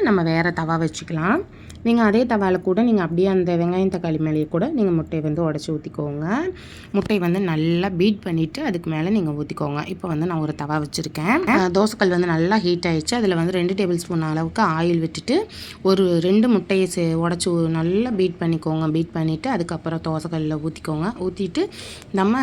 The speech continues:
ரெடி பண்ணி வச்சிருக்க இந்த வெங்காயம் தக்காளி மசாலாவை வந்து இந்த தோசை மேல வச்சு நல்லா ஸ்ப்ரெட் பண்ணிக்கோங்க. நல்லா ஸ்ப்ரெட் பண்ணி விட்டாலே நல்லா வெந்து வந்துரும். So, இப்போ இதை திருப்புறதுக்கும் ரொம்ப ஈஸியா இருக்கும். So, அதனால நான் வந்து வறுத்த கார முட்டை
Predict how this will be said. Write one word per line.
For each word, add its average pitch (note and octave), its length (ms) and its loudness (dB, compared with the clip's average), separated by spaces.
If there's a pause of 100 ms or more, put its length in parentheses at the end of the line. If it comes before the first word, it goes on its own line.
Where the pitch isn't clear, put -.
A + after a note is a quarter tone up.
(160)
ரெடி F3+ 200 0
பண்ணி G3 180 2
வச்சிருக்க E3+ 480 -2
இந்த A#3+ 100 0
வெங்காயம் E3 340 0
தக்காளி D#3+ 260 -4
மசாலாவை D#3 480 -4
வந்து D#3 220 -2 (380)
இந்த F#3 180 0
தோசை E3 300 0
மேல E3 200 2
வச்சு D3+ 260 -2
நல்லா E3 240 -2
ஸ்ப்ரெட் D#3 320 -6
பண்ணிக்கோங்க. D#3 500 -4 (720)
நல்லா G3+ 220 2
ஸ்ப்ரெட் F#3+ 280 -4
பண்ணி F#3 180 0
விட்டாலே F3 320 -2
நல்லா F3+ 240 0
வெந்து E3 320 0
வந்துரும். E3 460 2 (360)
So, - 120 -8
இப்போ F3+ 220 0
இதை E3+ 200 2
திருப்புறதுக்கும் G#3+ 680 2
ரொம்ப F3+ 220 0 (100)
ஈஸியா E3+ 440 0
இருக்கும். E3+ 420 -2 (440)
So, - 120 -4
அதனால G3 420 4
நான் F#3+ 220 0
வந்து F3 260 2 (120)
வறுத்த F#3 340 0
கார E3+ 240 0
முட்டை E3 240 -2